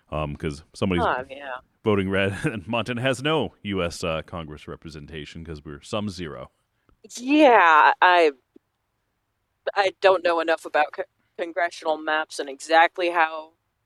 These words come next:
Speaker 2: how this, how you would argue th-, for it to be put together. Like, it seems fair to me, you know, like,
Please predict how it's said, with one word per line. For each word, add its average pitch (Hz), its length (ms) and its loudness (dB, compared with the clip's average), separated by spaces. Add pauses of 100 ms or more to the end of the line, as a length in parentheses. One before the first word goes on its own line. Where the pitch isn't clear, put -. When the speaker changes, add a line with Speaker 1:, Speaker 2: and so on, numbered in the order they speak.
(120)
Speaker 2:
how 254 260 4
this, 220 380 2 (120)
how 240 200 8
you 247 180 0
would 196 140 10
argue 180 540 6
th-, - 200 -20
for 165 240 2
it - 180 -10
to - 100 -12
be 139 560 -4 (380)
put - 220 -2
together. 127 520 2
Like, 127 180 0
it 185 160 4
seems 440 340 4
fair 156 260 6
to - 120 -10
me, 165 380 -2 (280)
you 190 100 2
know, 185 160 10
like, 180 260 6